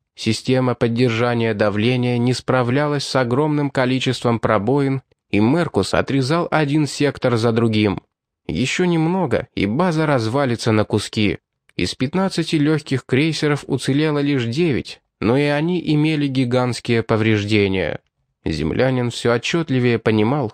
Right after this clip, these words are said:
что наступает агония. Сервет вздрогнул от мощного толчка. Рубка управления погрузилась в кромешную тьму, отключились компьютеры и голографы.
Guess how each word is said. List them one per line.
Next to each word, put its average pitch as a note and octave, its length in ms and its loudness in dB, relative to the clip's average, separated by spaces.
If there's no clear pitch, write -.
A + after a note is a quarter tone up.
что - 260 -2
наступает B2+ 720 0
агония. G#2 680 0
Сервет C3 520 -2
вздрогнул C3+ 680 0
от B2+ 200 -2
мощного A#2 500 2
толчка. G2+ 640 0
Рубка D#3 440 0
управления D3+ 760 0
погрузилась C3 720 0
в - 60 -12
кромешную C3 680 0
тьму, C3+ 360 0
отключились C#3+ 760 -2
компьютеры C#3 640 -2
и C3 160 -4
голографы. A#2 840 0